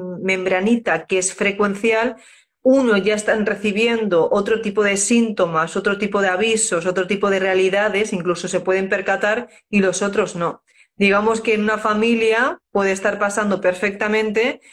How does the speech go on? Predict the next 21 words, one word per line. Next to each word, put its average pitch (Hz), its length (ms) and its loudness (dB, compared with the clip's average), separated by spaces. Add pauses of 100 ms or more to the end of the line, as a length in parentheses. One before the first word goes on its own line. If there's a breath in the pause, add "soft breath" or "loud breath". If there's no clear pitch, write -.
(200)
que 180 400 2
cinco 208 340 2
miembros, 226 640 0 (280 loud breath)
tres 220 320 2
están 214 280 0
en 214 140 0
un 214 100 0
canal 226 480 -2
y 208 120 -2
el 196 100 0
otro, 214 600 0
eh, 175 680 0
y 190 120 2
otros 214 320 0
estén 208 260 -2
en 185 100 -2
el 170 140 0
otro. 202 240 0
Es 151 60 0
decir, 175 420 -2
o 240 300 2